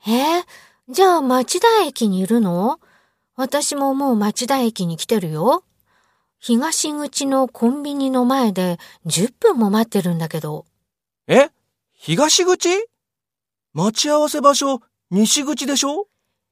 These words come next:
Speaker 1: 違うよ、東口。もうこの間、待ち合わせの時間を間違えたばかりなのに、しっかりしてよ。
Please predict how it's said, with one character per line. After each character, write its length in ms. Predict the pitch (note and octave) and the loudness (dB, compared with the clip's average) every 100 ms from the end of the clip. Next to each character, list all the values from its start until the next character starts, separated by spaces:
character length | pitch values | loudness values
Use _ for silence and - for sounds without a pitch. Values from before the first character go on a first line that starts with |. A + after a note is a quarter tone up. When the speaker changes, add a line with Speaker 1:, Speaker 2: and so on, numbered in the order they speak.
| _ - - | _ -10 -6
Speaker 1:
違 180 | G3+ G3+ | -4 -4
う 40 | |
よ、 720 | G#3 D4+ G#4+ A4+ A4 G#4+ C#4+ A3 - | -4 -4 -4 -2 0 0 0 -4 -10
東 640 | _ - F3 G3 D4+ - E4+ | _ -6 -4 -2 -4 -6 -6
口。 540 | D#4+ D#4+ - E4 C#4+ _ _ _ _ _ _ _ - | -8 -8 -4 -2 -4 _ _ _ _ _ _ _ -8
も 540 | C4 C4+ B3+ A3 F#3+ | -2 2 2 2 -2
う 40 | F3+ | -6
こ 160 | - F#3+ | -6 -4
の 160 | A#3+ | -2
間、 440 | C#4+ D4+ C#4+ C#4+ C#4 - - | -4 -6 -4 -4 -6 -14 -10
待 180 | G3+ G#3 | -4 -4
ち 180 | - C4+ | -2 -2
合 60 | |
わ 120 | C#4+ D4 | 0 0
せ 160 | C#4+ | -2
の 120 | C#4 | -2
時 140 | C4+ C4 | -2 -2
間 240 | C4+ C4 | -2 -2
を 240 | B3+ C4 A#3 | 0 0 0
間 140 | G3+ G#3 | 0 -2
違 400 | A3 D#4 D#4 D4 | -2 -4 -2 -2
え 40 | |
た 140 | B3+ G3 | -2 -2
ば 140 | G#3+ | -4
か 160 | - G4 | -2 -2
り 120 | F4+ | 0
な 160 | C4 | 2
の 140 | A#3 G#3 | 2 2
に、 300 | F3+ F3 E3+ - - | 0 -4 -8 -16 -14
し 160 | - A#3+ | -6 -6
っ 60 | |
か 200 | G#3 - | -4 -4
り 160 | C#4 A3+ | -2 -2
し 120 | - | -6
て 200 | - - | -12 -8
よ。 600 | F#4+ C4 A#3 G#3 F#3+ F#3 | -2 2 2 2 -2 -8